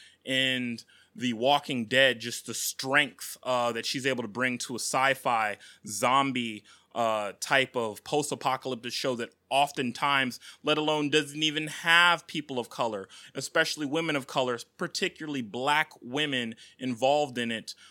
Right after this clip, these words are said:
um, is a great undertaking. And I also would recommend, if you wanna see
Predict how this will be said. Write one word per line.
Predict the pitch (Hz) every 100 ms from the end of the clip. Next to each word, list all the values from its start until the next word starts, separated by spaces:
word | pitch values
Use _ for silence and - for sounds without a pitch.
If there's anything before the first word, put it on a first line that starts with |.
| _
um, | 131 131 123 120 113 -
is | 135 120
a |
great | 104 120 147 -
undertaking. | 135 123 113 135 127 127
And | 120
I | 110
also | 170 196 - 156
would | 131 120 107
recommend, | 123 127 123 123 123 117 - - - _ _ -
if | 147 -
you | 143
wanna | 135 175 202 170
see | - 165 160 160 156